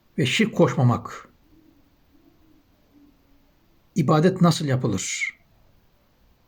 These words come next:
Ana babaya ihsan ederek, güzel davranarak,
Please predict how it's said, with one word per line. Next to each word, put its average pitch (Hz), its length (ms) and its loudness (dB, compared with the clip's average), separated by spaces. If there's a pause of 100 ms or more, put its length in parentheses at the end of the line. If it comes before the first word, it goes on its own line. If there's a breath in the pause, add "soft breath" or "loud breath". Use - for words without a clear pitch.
(400)
Ana 165 300 4
babaya 160 520 2 (1700)
ihsan 165 340 0
ederek, 123 420 -4
güzel 151 340 0
davranarak, 110 720 -2